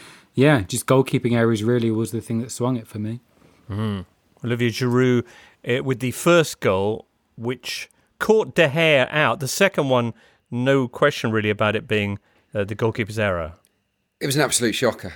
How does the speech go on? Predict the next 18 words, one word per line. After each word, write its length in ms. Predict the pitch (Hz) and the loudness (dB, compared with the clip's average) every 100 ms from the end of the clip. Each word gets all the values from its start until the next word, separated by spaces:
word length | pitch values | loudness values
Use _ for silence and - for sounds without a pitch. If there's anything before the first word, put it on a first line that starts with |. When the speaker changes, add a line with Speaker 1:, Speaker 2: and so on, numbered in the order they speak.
| 123 | -10
Speaker 3:
It 80 | 135 | 0
really 280 | 139 113 | 2 2
was. 300 | 107 104 98 | 2 0 0
I, 260 | 120 120 139 | -2 0 0
I 60 | 139 | 0
did 200 | 143 175 | 2 2
think 200 | - 120 | 2 -2
the 60 | 120 | -2
first 380 | 127 117 110 | -2 0 0
one 280 | 110 104 104 - | -4 -4 -6 -8
he 120 | 110 | -6
was 160 | 104 - | -6 -6
to 100 | - | -8
blame 280 | 107 101 95 | -6 -4 -6
for 220 | - 101 | -6 -4
as 140 | 95 | -4
well, 180 | 95 98 | -2 0
although 600 | 107 113 139 131 113 107 | 0 0 2 4 2 0